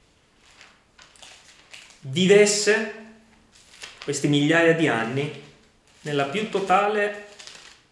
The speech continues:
sofferenza? Perché noi tutti sappiamo che quando vediamo quei ghiacciai che erano profondi sessanta metri sciogliersi, chi è che ha permesso tutto questo?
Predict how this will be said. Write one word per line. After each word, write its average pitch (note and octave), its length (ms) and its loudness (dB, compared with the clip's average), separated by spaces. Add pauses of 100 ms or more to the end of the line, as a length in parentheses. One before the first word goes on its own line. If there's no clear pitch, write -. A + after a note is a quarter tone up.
(140)
sofferenza? G#2+ 1040 -6 (240)
Perché A#2+ 220 -14
noi B2+ 120 -12
tutti D3+ 220 -10
sappiamo C3+ 640 -8
che - 440 -10 (1120)
quando B2+ 200 -10
vediamo C3 400 0
quei C3 320 -4
ghiacciai D3 560 2
che C3+ 100 -2
erano B2+ 180 -4
profondi C3+ 340 -10
sessanta C3+ 540 -8
metri B2+ 300 -10
sciogliersi, B2+ 680 -14
chi - 140 -20
è - 100 -6
che - 100 -4
ha B2+ 60 -4
permesso B2 480 -4
tutto A2 260 -10
questo? - 560 -14